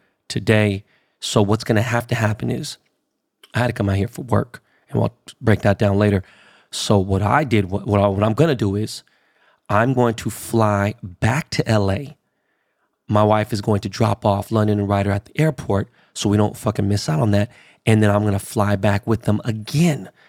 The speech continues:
And it ain't no thing 'cause it's fifty minutes. It ain't shit. So anyways, guys, I promised I would talk about this cruise thing. Some of you might be interested,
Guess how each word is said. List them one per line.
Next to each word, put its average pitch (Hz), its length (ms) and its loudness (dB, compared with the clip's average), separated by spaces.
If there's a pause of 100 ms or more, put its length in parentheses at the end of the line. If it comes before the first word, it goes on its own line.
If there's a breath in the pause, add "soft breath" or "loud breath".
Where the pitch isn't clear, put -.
(260 soft breath)
And 139 120 0
it - 20 4
ain't 160 220 2
no 156 100 4
thing 170 220 0
'cause 135 120 -2
it's 120 120 0
fifty - 340 -2
minutes. 170 440 0 (480)
It 143 80 2
ain't 151 180 4
shit. - 360 0 (320 soft breath)
So 127 200 4
anyways, 117 500 4 (1300)
guys, 107 320 2 (100)
I 110 80 -2
promised 156 640 0
I 110 100 4
would 107 200 2
talk 110 240 0
about 110 200 0
this 127 120 -8
cruise 127 320 -2
thing. 117 180 -2 (260 loud breath)
Some 208 220 -2
of 214 60 2
you 208 60 4
might 196 180 -2
be 196 80 2
interested, 190 400 -4